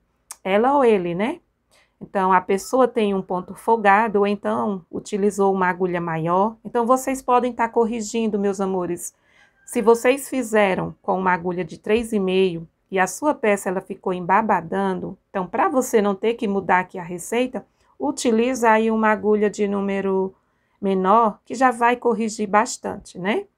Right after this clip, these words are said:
Procura arrochar o ponto, apertar aí o ponto, pra que não fique muito folgado. Vai depend-, varia, né, de artesão pra artesão, é,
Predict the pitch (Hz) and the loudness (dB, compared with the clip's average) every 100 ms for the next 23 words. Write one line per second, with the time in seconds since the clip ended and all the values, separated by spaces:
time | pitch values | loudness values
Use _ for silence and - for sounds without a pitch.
0 | _ _ _ 262 269 285 269 226 226 226 | _ _ _ 0 0 0 0 2 2 2
1 | 208 202 - 208 214 214 190 - 185 - | 2 0 -2 -2 0 -2 -4 -8 -10 -2
2 | 180 175 175 - 220 262 262 - 247 247 | -2 -2 -6 -4 -2 -2 -4 -6 -2 0
3 | 269 - _ _ _ _ - 233 240 233 | -2 -8 _ _ _ _ -4 -2 -2 -2
4 | 240 233 226 214 214 214 - 233 233 185 | -4 -2 -2 0 0 -4 -6 -2 0 2
5 | 175 165 - - _ _ _ _ _ _ | 0 -2 -10 -16 _ _ _ _ _ _
6 | _ _ - 196 190 196 - 208 196 214 | _ _ 0 2 2 0 -2 -6 -2 0
7 | 311 262 269 220 214 262 302 226 202 190 | 2 2 0 2 0 -2 -6 -6 -4 -2
8 | - 196 196 190 196 185 - 226 226 214 | -2 -4 -2 -2 -2 -4 -2 -2 2 2
9 | 220 240 - 208 208 214 208 208 | 2 -2 -2 0 2 2 0 -2